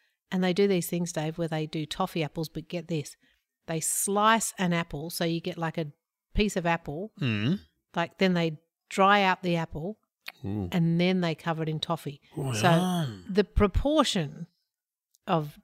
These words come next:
Speaker 1: toffee to apple is perfect. It's not like you got this giant lump of apple with a bit of toffee around
Speaker 2: Yeah,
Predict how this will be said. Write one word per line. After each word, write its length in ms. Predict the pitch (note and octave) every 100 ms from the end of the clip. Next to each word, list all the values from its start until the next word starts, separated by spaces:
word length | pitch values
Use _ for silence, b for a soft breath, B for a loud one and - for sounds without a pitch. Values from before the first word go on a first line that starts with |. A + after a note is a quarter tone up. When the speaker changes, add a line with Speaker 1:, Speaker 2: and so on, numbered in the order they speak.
| -
Speaker 1:
toffee 500 | A3 G#3 - D#3+ D3
to 240 | F3 -
apple 340 | F3 - C#3+ -
is 220 | G#3 E3+
perfect. 500 | - - F3+ - C#3+
It's 100 | F#3
not 140 | G#3+ G#3
like 140 | F#3
you 40 |
got 140 | F3 F3
this 160 | F3
giant 560 | - _ - F3+ F3+ E3+
lump 260 | E3 E3+ D#3+
of 120 | D#3
apple 260 | D#3+ E3
with 160 | D3+ D3+
a 40 |
bit 200 | C#3+ -
of 80 | D#3+
toffee 80 | C3+
around 80 | B2
Speaker 2:
Yeah, 240 | A#2 A2